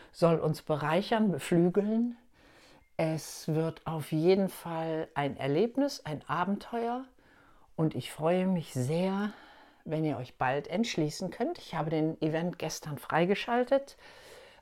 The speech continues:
Ähm, und da er natürlich nur sechs Teilnehmer nimmt, geht es nach First Come, First Serve.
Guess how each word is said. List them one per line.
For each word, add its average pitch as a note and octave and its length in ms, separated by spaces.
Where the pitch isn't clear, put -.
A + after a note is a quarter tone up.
Ähm, E3 540
und D#3+ 300
da D#3+ 180
er E3 200
natürlich D#3 480
nur D3 200
sechs D3+ 300
Teilnehmer G3+ 500
nimmt, G3 480
geht F3 220
es - 200
nach D#3+ 320
First - 420
Come, D#3+ 220
First - 420
Serve. C4+ 260